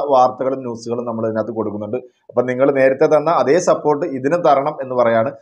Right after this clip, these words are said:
അപ്പം, ആ, ദൃശ്യം എന്ന സിനിമയ്ക്ക് ശേഷം, ദൃശ്യം സിനിമ അറിയാലോ അല്ലേ, കേരളക്കര പിടിച്ചു കുലുക്കിയ ഒരു സിനിമയാണ്. ആ, ജിത്തു ജോസഫ് ആയിരുന്നു സിനിമ സംവിധാനം ചെയ്തത്. അപ്പം ആ ജിത്തു ജോസഫ് മോഹൻലാൽ കൂട്ടുകെട്ടിൽ ഇറങ്ങുന്ന ഏറ്റവും പുതിയ സിനിമയാണ് നേര്. വളരെ പ്രതീക്ഷയുള്ള ഒരു സിനിമ തന്നെയാണ്.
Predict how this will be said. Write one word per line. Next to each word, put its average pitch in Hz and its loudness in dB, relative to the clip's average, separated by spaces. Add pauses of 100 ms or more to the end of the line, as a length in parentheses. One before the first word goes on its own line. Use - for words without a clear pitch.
(220)
അപ്പം, 147 0
ആ, 131 4
ദൃശ്യം 156 0
എന്ന 190 2
സിനിമയ്ക്ക് 151 -4
ശേഷം, 110 -4 (160)
ദൃശ്യം 120 -10
സിനിമ 147 -4
അറിയാലോ 127 2
അല്ലേ, 107 -2 (100)
കേരളക്കര 120 0 (260)
പിടിച്ചു 117 -10
കുലുക്കിയ 113 -8
ഒരു 107 -12
സിനിമയാണ്. 95 -16 (380)
ആ, 95 0
ജിത്തു 113 -4
ജോസഫ് 131 0
ആയിരുന്നു 110 0
സിനിമ 104 -6 (100)
സംവിധാനം 101 -2
ചെയ്തത്. 98 -4
അപ്പം 185 0 (360)
ആ 185 4
ജിത്തു 175 2
ജോസഫ് 202 2 (120)
മോഹൻലാൽ 165 4
കൂട്ടുകെട്ടിൽ 147 0
ഇറങ്ങുന്ന 135 2
ഏറ്റവും 135 -2
പുതിയ 139 -2
സിനിമയാണ് 110 -4
നേര്. 98 -6
വളരെ 147 2
പ്രതീക്ഷയുള്ള 170 2 (300)
ഒരു 143 2
സിനിമ 135 -2
തന്നെയാണ്. 120 2